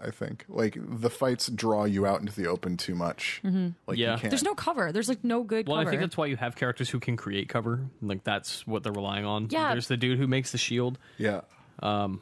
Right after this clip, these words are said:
Speaker 2: But if
Speaker 3: can't
Speaker 2: you
Speaker 3: remember
Speaker 2: don't
Speaker 3: his
Speaker 2: have
Speaker 3: name.
Speaker 2: teammates that are willing to, like, play ball, then
Speaker 3: Yeah.
Speaker 2: you're fucked.
Speaker 3: Well, and that becomes the problem is, like, if you have a team that's working together and communicating and able to cooperate, you are going to fucking annihilate the other team. Because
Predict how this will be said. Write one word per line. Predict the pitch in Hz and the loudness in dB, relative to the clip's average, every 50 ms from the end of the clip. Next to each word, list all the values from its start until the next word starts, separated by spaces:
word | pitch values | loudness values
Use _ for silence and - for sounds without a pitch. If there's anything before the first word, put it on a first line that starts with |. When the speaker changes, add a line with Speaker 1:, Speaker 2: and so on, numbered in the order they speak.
| - - | -6 -2
Speaker 2:
But | - 269 | 0 0
if | 285 277 | 0 0
Speaker 3:
can't | - | -2
Speaker 2:
you | 247 240 | -2 0
Speaker 3:
remember | 247 254 294 | 0 2 2
Speaker 2:
don't | 294 302 | 2 2
Speaker 3:
his | - | 2
Speaker 2:
have | 262 214 | 2 0
Speaker 3:
name. | 110 | 0
Speaker 2:
teammates | 117 - 262 269 254 208 185 180 - - | 2 2 0 2 2 0 -2 -4 -4 -4
that | 208 208 | -2 0
are | 202 190 | 0 2
willing | 185 202 196 202 202 202 | 2 2 4 4 4 4
to, | 190 | 4
like, | 175 170 147 | 2 0 0
play | - - - 185 170 | -2 -2 0 2 2
ball, | 170 185 196 175 156 151 151 165 | 4 4 4 4 2 2 0 -2
then | 170 160 175 160 - | 0 0 2 4 4
Speaker 3:
Yeah. | 107 107 107 | 4 4 2
Speaker 2:
you're | 101 98 | 2 2
fucked. | 208 165 98 - 131 | 2 2 0 -2 0
Speaker 3:
Well, | 120 123 | 0 2
and | 131 | 2
that | 143 151 | 4 4
becomes | 156 147 147 143 123 | 4 4 2 2 2
the | 127 120 | 0 2
problem | - 151 156 147 127 | 2 2 2 2 0
is, | 117 110 | 0 0
like, | 123 117 110 | 0 0 0
if | 113 107 131 | -2 -2 0
you | 160 | 0
have | 180 160 | 2 0
a | 151 | 0
team | - - 131 127 123 | 0 2 2 2 4
that's | 120 110 101 - - - - | 2 2 0 0 -2 -4 -2
working | - 107 101 110 - - 117 | -2 -2 -2 0 0 0 0
together | 110 92 107 104 101 113 | 2 2 2 2 4 2
and | 110 113 117 | 2 0 0
communicating | - 123 104 92 95 101 101 - 117 113 113 110 | -2 -2 -2 0 -2 -2 0 0 2 2 2 0
and | 101 | -2
able | 101 104 104 110 | -2 -4 -4 -4
to | - - 104 - _ _ - - - | -4 -6 -8 -8 _ _ -20 -8 0
cooperate, | - 117 101 95 92 - 117 123 123 127 - - - - - - - - | 0 0 2 2 2 2 2 2 2 2 0 -4 -12 -20 -20 -20 -10 -4
you | - 127 131 | -2 0 0
are | 131 | 2
going | 123 123 120 120 | 2 0 0 0
to | - 110 | -2 -6
fucking | - - - - 113 110 - 123 110 | -8 -6 -4 -2 -2 -2 -2 -2 -2
annihilate | 104 101 98 98 92 92 95 101 101 - - | 0 0 0 0 0 -2 -2 -4 -6 -6 -6
the | - | -6
other | 90 - | -6 -8
team. | - - - - 69 120 - _ _ - - - - _ _ _ _ _ _ | -8 -10 -8 -8 -10 -10 -12 _ _ -20 -20 -20 -20 _ _ _ _ _ _
Because | - 123 113 139 139 123 - - 113 | -2 0 2 2 0 0 -2 -4 -6